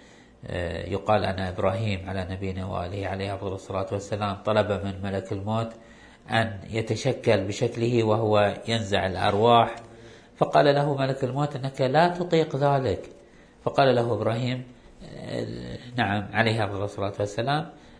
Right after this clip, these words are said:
"أنا أريد أن"، فلما تمثل له بهيئته حال نزع الأرواح، صعق إبراهيم عليه أفضل الصلاة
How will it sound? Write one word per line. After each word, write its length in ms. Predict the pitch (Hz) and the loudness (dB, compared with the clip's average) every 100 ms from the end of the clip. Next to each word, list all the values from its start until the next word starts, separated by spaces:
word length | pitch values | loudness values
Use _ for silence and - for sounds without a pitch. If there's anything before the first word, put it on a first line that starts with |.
| - 175 | -6 0
"أنا 260 | 151 104 | 2 2
أريد 240 | 110 101 95 | 2 2 0
أن"، 260 | 95 101 - - - | -4 -6 -12 -20 -4
فلما 360 | 147 175 180 170 | 2 4 4 2
تمثل 540 | 175 165 185 185 165 | 2 0 2 6 6
له 220 | 160 165 | 6 6
بهيئته 760 | 139 147 147 147 147 147 143 131 | 4 4 4 4 2 0 2 0
حال 300 | - 123 120 117 - - - - - 107 | 2 2 2 -2 -12 -20 -20 -20 -14 0
نزع 320 | 123 - 110 | 2 2 -2
الأرواح، 800 | 110 120 113 120 180 226 - - - - - - | -2 2 4 6 6 6 2 -10 -18 -20 -20 -20
صعق 440 | - - 165 131 - | 0 4 6 6 4
إبراهيم 560 | 92 101 101 104 95 | 2 0 -2 -4 -6
عليه 300 | 90 95 98 | -4 -4 -4
أفضل 120 | 98 98 | -4 -6
الصلاة 400 | 104 98 98 | -6 -8 -8